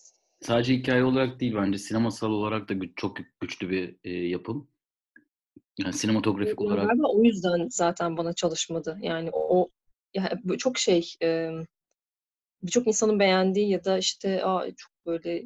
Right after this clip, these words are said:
Speaker 2: etkili bulduğu şeyler bana böyle çok çalışmadı yani, olmadı. İçine çekemedi beni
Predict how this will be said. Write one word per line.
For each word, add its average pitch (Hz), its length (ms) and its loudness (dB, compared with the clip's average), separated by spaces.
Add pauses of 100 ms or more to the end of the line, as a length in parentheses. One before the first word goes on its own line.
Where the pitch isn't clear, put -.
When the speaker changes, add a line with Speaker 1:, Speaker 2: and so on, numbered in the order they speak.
Speaker 2:
etkili 185 640 -2
bulduğu 180 300 0
şeyler 185 640 -4
bana 180 200 -4
böyle 185 220 -4
çok - 300 -14 (1080)
çalışmadı 214 480 2
yani, 160 260 -4
olmadı. 175 400 -4 (560)
İçine 185 220 -4
çekemedi 175 440 -6
beni 165 240 -8